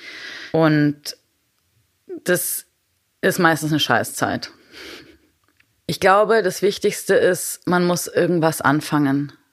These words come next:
irgendeinen Job anfangen. Und ich hab dann, also ich hab ein Jahr lang irgendwie rumgejobbt mit, hab wieder gekellnert, alles Mögliche, was man so macht, hier und da ein paar freiberufliche Sachen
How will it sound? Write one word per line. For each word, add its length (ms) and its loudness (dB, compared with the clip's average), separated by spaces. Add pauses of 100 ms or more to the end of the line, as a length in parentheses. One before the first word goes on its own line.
(140)
irgendeinen 280 2
Job 220 0
anfangen. 760 0 (640)
Und 380 0 (160)
ich 180 -2
hab 180 2
dann, 280 4
also 160 2
ich 100 -4
hab 120 2
ein 40 0
Jahr 240 4
lang 180 2
irgendwie 320 -2
rumgejobbt 920 0
mit, 480 -2 (260)
hab 220 -2
wieder 160 2
gekellnert, 720 2
alles 240 -2
Mögliche, 300 -2
was 140 0
man 140 2
so 80 0
macht, 360 2
hier 180 0
und 140 2
da 60 6
ein 80 2
paar 120 -4
freiberufliche 680 0
Sachen 360 0